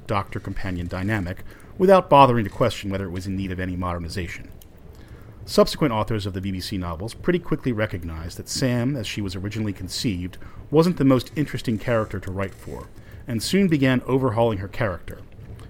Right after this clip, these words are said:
First, by suggesting that her history had been rewritten by forces unknown to make her a more ideal companion to the Doctor,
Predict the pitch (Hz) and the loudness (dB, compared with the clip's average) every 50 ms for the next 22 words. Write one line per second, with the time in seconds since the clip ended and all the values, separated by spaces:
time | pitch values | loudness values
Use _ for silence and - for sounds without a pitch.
0 | - - - - 180 156 156 156 - - - 117 110 - - 107 98 113 113 - | -16 -18 2 6 8 8 8 6 2 -2 0 0 0 0 -2 -4 -2 -2 -4 -2
1 | - 117 104 104 95 95 92 - 131 - - - 123 107 107 98 101 104 98 98 | -2 -4 -2 -2 -2 -4 -2 -2 -2 -2 -2 -4 -2 -2 -2 -2 -2 -2 -2 0
2 | 104 131 135 117 120 117 - 107 107 98 98 95 92 - - 143 127 117 - - | 2 2 2 2 0 -2 -2 -6 -4 -4 -4 -6 -6 -2 0 0 2 2 0 -2
3 | 104 - - 104 104 95 92 117 113 98 92 98 107 - - 101 95 98 98 - | -4 -6 -6 -4 -4 -2 0 0 0 0 -2 -4 -6 -6 -6 -4 -4 -4 -6 -6
4 | 101 95 98 95 98 104 - - 98 90 92 113 113 101 - - 92 - - 131 | -6 -4 -4 -4 -4 -6 -6 -6 -10 -4 -2 -2 -2 -2 -4 -8 -10 -8 -6 -4
5 | 120 117 104 95 90 92 85 80 104 104 101 - - - - 120 | -2 0 -2 -2 -4 -6 -6 -4 -2 -2 -2 -4 -8 -12 -12 -12